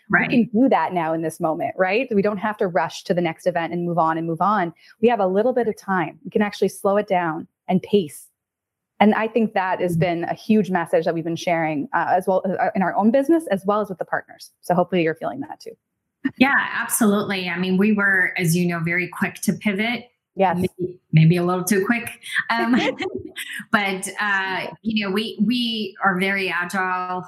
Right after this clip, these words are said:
Speaker 1: in how we function. So we definitely embraced this, you know, remote work environment and came up with the Cloud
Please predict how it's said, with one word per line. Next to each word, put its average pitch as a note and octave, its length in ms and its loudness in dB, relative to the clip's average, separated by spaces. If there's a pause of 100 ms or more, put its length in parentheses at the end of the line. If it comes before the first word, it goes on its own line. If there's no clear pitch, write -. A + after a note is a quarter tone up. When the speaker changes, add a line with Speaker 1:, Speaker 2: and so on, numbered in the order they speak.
Speaker 1:
in F#3+ 100 4
how F3+ 240 2
we F3 200 0
function. F3+ 500 0
So F#3 160 0
we F3+ 400 -2 (260)
definitely G3+ 600 0
embraced F3+ 680 0
this, - 480 -2 (460)
you G3 100 8
know, F3 160 2
remote F#3 500 0
work F3+ 280 2 (100)
environment F#3 800 2
and E3+ 300 0
came F#3 260 2
up F3 200 0
with F3 260 -2
the F3 80 -6
Cloud F3 320 0